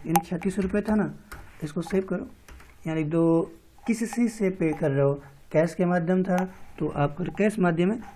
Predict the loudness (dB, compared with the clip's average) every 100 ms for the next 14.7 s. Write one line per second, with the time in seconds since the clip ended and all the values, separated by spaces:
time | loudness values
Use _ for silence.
0 | -2 -2 -2 -6 -4 -2 2 4 6 6
1 | 4 4 4 2 0 2 4 4 2 2
2 | 0 0 -4 -6 -6 -6 -10 -4 -2 -2
3 | -2 -4 -6 -12 -20 -20 -10 -2 0 0
4 | 2 4 2 0 -8 -12 -12 -16 -20 -20
5 | -20 -20 -20 -20 -20 -20 -20 -20 -20 -16
6 | -8 -2 0 0 -2 -8 -14 -14 -14 -20
7 | -20 -20 -14 -4 -2 -2 -2 -2 -2 -6
8 | -18 -20 -20 -20 -20 -6 -4 -4 -4 -4
9 | -2 -2 -2 -4 -6 -4 -4 -6 -12 -18
10 | -20 -18 -18 -8 -6 -2 -2 -2 -6 -18
11 | -20 -20 -6 -4 -2 0 -2 -4 -10 -16
12 | -18 -18 -20 -20 -18 -18 -16 -16 -16 -18
13 | -20 -20 -14 -12 -12 -14 -20 -20 -20 -16
14 | -4 -2 -2 -4 -2 -4